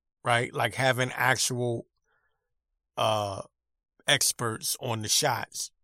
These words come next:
like he did, speak about it on his show. Bring out real information, real data,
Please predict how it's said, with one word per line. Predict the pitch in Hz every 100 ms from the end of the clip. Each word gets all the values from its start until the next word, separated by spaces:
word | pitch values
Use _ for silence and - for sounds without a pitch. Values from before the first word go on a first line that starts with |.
| _ -
like | 113 -
he | 127
did, | 127 127 113 - _ _ _ _
speak | - - 220 175
about | 120 107 107
it | - _ _ _ _ _ _ _ -
on | 143 101
his | 131
show. | - 175 - - _ _ _ _ _ _ _ _ _ _ _ _ _ _ _ _ _ _ _ _ _ _ _ _ _ -
Bring | 143 165
out | 160 147
real | 135 151 175
information, | 180 - 156 123 - 131 120
real | 131 165
data, | 135 113 101 147